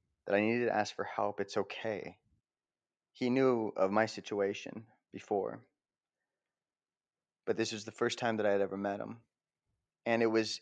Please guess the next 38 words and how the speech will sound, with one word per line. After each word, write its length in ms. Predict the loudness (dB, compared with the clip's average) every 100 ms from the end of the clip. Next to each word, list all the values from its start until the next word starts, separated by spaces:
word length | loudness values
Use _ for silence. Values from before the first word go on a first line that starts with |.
| -2
in 240 | 0 4
that 240 | 6 6 2
context 880 | -4 -2 -2 -4 -6 -6 -12 -16 -20 _ _ 2
of 180 | 2 4
a 320 | 2 0 -4 -8
sergeant 480 | 4 6 4 -2 -12 _ _ _ _ -20 _ _
who 480 | -4 0 2 0 -4 -4
was 260 | -4 -4 -10 _ _
very 180 | 6 6
distinguished 520 | 4 -6 -4 -4 -6
in 60 | -10
his 120 | -12
career 440 | -6 -4 -4 -6 -12 _ _
telling 320 | -2 2 2 0
me 120 | -2
that 80 | -2
it 80 |
was 120 | -2 -2
okay 320 | -4 -2 -2
to 60 | -2
get 160 | -6
help. 340 | -6 -8 -8 -14 _ _ _ _ _ _ _ _ _ _ _ _ -4
And 140 | -4
so 240 | 2 6 6
it 80 | 6
made 200 | 4 4
it 100 | 2
a 60 |
lot 340 | 4 4 4 0
easier 640 | -6 -6 -8 -8 -8 -10
and 120 | -8 -8
acceptable 540 | -2 0 0 -2 -6
for 160 | -4 -6
me 280 | -6 -8 -18 _ _ _ _ _ _ _ _ -6
a 60 |
couple 260 | -2 0 0
weeks 220 | -2 0
later 400 | 4 4 2 -8